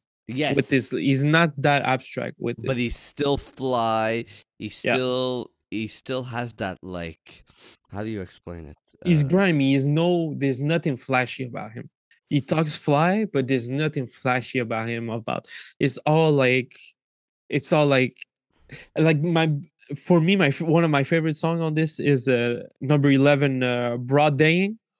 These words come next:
Speaker 1: Uh-huh.
Speaker 2: Like, he just saying that he's gonna broad day you, you know? Like, that's, that's some grimy shit, right? So he's always so, he always find the vocabulary to work around some stuff that people always repeat.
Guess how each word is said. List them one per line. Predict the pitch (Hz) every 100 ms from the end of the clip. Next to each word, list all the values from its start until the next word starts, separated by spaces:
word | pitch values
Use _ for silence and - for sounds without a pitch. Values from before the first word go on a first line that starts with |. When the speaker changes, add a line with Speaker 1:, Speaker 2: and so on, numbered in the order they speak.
| _
Speaker 1:
Uh-huh. | 113 107 123 - _ _ _ _ _ _ _
Speaker 2:
Like, | 151 147
he | 180
just | 160 220 -
saying | 190 180 175 170 160
that | 143
he's | 139 127
gonna | 143 135 123 -
broad | 135 131 123
day | 127
you, | 117 117 117 _
you | -
know? | 151 160
Like, | 165 139 135 143 - - - _
that's, | 175 185 - -
that's | 139 165 170
some | 135
grimy | 123 135 123
shit, | 110 - 127 - _ _ _ _
right? | 139 139 156 _ - _ -
So | - 139 127 - - - - _
he's | - 139 170
always | 160 185 180 185 -
so, | - 175 175 180 170
he | - 147
always | 160 175 190 143
find | 151 147
the | 139
vocabulary | 113 139 139 - 143 143 139 143 127
to | -
work | 120 127 139 135 -
around | - 117 131 131 127
some | 123 139 131
stuff | - - 131
that | 127 127 -
people | - 139 143
always | 143 139 139 131
repeat. | 131 143 160 -